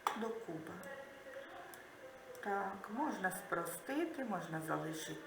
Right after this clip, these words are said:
так. Якщо будемо спрощувати, то нуль цілих одна десята до куба, після коми була одна циферка, стає три,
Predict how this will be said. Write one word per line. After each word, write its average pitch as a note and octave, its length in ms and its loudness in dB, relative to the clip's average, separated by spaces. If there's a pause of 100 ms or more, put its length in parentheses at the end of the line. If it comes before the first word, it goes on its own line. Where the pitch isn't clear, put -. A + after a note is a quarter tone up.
(100)
так. D4 460 12 (440)
Якщо F3 300 2
будемо F3+ 300 4
спрощувати, D#3+ 840 2
то D#3 60 4
нуль E3+ 380 2 (100)
цілих E3+ 260 4
одна E3 240 6
десята E3 480 8
до D#3+ 120 4
куба, D3+ 420 2 (1160)
після - 240 0
коми D#3+ 280 2
була D#3 260 10
одна D3 260 8
циферка, - 560 0
стає D#3 440 0
три, F#3 580 2